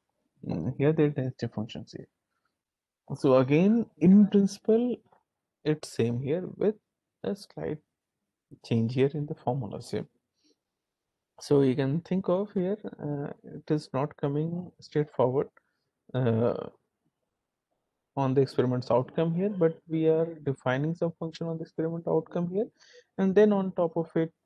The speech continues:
uh, we are defining the, our desired density functions here. Okay, so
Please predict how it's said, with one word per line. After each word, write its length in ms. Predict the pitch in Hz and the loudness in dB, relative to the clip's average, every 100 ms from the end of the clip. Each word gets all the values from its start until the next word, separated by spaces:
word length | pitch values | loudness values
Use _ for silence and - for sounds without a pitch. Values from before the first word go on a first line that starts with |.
| - | -4
uh, 260 | 127 135 135 147 | 0 2 0 2
we 100 | 147 | 2
are 80 | |
defining 540 | 147 139 - 123 123 131 | 2 -2 -2 -6 -6 -6
the, 120 | 175 - _ _ _ - | -8 -10 _ _ _ 0
our 300 | 123 123 123 | 2 4 2
desired 520 | 131 123 120 107 131 | 0 -2 2 2 2
density 280 | 120 123 120 | 0 -2 -4
functions 460 | - 107 - - - | -8 -8 -8 -12 -10
here. 160 | 85 - _ _ _ _ _ _ _ _ _ _ _ _ _ 139 | -10 -12 _ _ _ _ _ _ _ _ _ _ _ _ _ -4
Okay, 220 | 135 107 - _ _ _ _ _ _ _ _ _ _ _ - | 0 -2 -6 _ _ _ _ _ _ _ _ _ _ _ 0
so 360 | 123 117 117 | 4 4 2